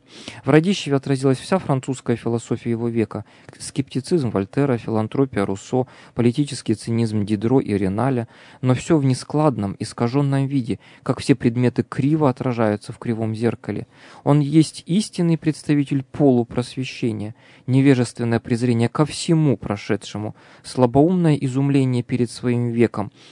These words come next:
слепое пристрастие к новизне, частные поверхностные сведения, наобум приноровленные ко всему.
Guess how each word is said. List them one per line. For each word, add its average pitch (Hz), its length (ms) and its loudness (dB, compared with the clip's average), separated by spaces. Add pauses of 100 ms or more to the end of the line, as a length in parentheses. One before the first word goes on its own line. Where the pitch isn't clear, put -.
слепое 127 460 2
пристрастие 117 640 -4
к - 100 -10
новизне, 117 580 -2 (280)
частные 135 460 2
поверхностные 117 760 -2
сведения, 120 580 0
наобум 123 640 2
приноровленные 113 800 0
ко - 100 -6
всему. 120 460 -4